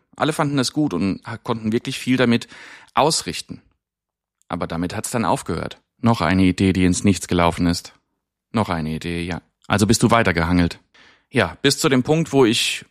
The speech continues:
dann auf meiner Website, die ich natürlich komplett selbst gebaut habe und, ähm, standardmäßig ist es bei mir so, fertige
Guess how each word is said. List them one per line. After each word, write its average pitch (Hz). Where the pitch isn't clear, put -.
dann 117
auf -
meiner 98
Website, -
die 80
ich -
natürlich 95
komplett -
selbst 131
gebaut 107
habe 104
und, 85
ähm, 85
standardmäßig 107
ist -
es 98
bei 95
mir 92
so, 98
fertige 110